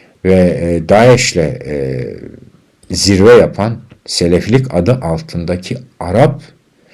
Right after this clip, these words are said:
Vehhabi kökenli Arap Bedeviliği de İs-, İslam dünyasına çok büyük yara vuruyor.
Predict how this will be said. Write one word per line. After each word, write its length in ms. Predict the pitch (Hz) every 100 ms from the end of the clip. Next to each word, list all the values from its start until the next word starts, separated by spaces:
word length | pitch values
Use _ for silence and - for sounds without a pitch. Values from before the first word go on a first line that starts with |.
| _ 82
Vehhabi 680 | 85 98 95 98 85 131
kökenli 480 | 131 92 90 87 135 - -
Arap 380 | 95 113 147 -
Bedeviliği 720 | 92 90 80 82 90 123 - - - - _ _
de 100 | 92
İs-, 640 | 92 92 95 - - 92 90 -
İslam 400 | - - 113 131
dünyasına 380 | 87 85 80 95
çok 280 | - - -
büyük 180 | 80
yara 160 | 67 69
vuruyor. 240 | 65 71